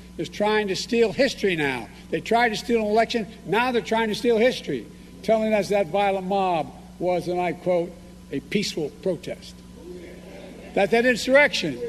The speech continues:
those insurrectionists were, these are his words, patriots. That there was, quote, "a lot of love that day."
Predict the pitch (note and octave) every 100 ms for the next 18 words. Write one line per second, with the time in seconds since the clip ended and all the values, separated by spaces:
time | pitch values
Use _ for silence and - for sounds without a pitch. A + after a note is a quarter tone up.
0 | G#4+ - - - G3+ F#3+ A#3+ - B3 A#3+
1 | A3+ F3 G#3+ G3+ - - - G#3 G#3+ A3
2 | B3 A3+ D#3 - - C4+ - E3+ A2+ -
3 | - - - - - - - - G#3 G#3
4 | G#3 G3+ - A#3+ A3 A3+ F#3+ G3+ B3 B3+
5 | A#3+ A#3 C4+ D#4+ C4+ F3 B2 - C#3+ E3
6 | D3 D3 C#3 A#2+